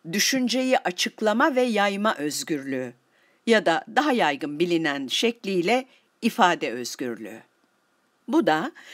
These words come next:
bir bireyin ya da grubun inançlarını, düşüncelerini, fikirlerini ve duygularını ifade etme hakkı demek. Sonraki hakkımız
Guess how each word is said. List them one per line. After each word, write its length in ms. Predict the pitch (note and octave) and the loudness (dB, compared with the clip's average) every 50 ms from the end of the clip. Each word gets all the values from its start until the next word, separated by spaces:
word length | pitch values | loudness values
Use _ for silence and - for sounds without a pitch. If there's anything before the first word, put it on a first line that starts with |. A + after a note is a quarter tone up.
| - - - - | -20 -16 -6 -2
bir 220 | G3+ G#3 G3 F#3+ | 0 0 0 2
bireyin 380 | F#3+ F#3+ F#3 G3+ F#3+ G#3 B3 B3+ | 0 0 0 0 0 0 0 0
ya 200 | A#3 G3 F3+ E3 | 2 2 2 2
da 60 | E3+ | 0
grubun 480 | C#3 C3+ D3+ C#3+ C3+ B2 D3 D#3+ B3 - _ _ - | -2 -2 -4 -6 -4 -4 -4 -4 -4 -6 _ _ -4
inançlarını, 880 | G3+ F#3+ E3+ D#3+ D#3+ E3 - - E3+ D#3 D3 C#3 C3 A#2+ B2+ D3 D#3+ D#3 | 0 2 2 2 2 0 -4 -6 -4 -4 -2 -2 -4 -4 -4 -6 -6 -6
düşüncelerini, 920 | E3 - - - F3 E3 D#3 E3+ D#3+ D3+ D3+ C3+ B2+ B2+ B2 B2 B2+ D3+ | -4 -4 -2 -2 -2 -2 0 0 0 0 0 -4 -4 -4 -6 -6 -6 -6
fikirlerini 840 | D#3+ - - - - F#3+ F3 D#3 D#3 D3 C#3 C3+ C3 C#3 D#3+ G#3 A3+ - - - - - - | -8 -8 -10 -6 0 0 0 0 0 -4 -4 -4 -4 -4 -2 -4 -4 -6 -10 -20 -18 -10 -2
ve 240 | E3+ F#3+ F3+ E3 C#3 | 2 2 2 2 2
duygularını 600 | D#3 F3 F3+ - D#3+ D#3+ D#3+ D3+ C#3+ D#3+ G3+ D4 | 2 0 0 0 -2 -2 0 0 -2 0 -2 -2
ifade 520 | D#4 A#3 F#3+ - G#3+ G3 G3 F#3+ A3+ - | -4 -4 -4 -2 0 0 2 0 0 -2
etme 260 | - - - - E3 C#3+ | -4 -8 -8 -6 -6 -6
hakkı 420 | C#3+ D3+ C3+ - - - - B2 | -6 -6 -12 -12 -12 -12 -10 -8
demek. 500 | C#3 A#2+ G#2+ G2+ - _ - - _ _ _ _ _ _ _ _ _ _ _ _ _ _ _ _ | -8 -8 -8 -10 -14 _ -20 -20 _ _ _ _ _ _ _ _ _ _ _ _ _ _ _ _
Sonraki 460 | - - - G#3 G3 F3+ F3 E3+ - E3 | -4 0 2 2 4 2 2 0 -2 -6
hakkımız 680 | D3+ D3+ - - - E3 F3 B3+ G#4+ - - - - | -6 -6 -8 -6 -6 -4 -4 -4 -2 -2 -2 -4 -4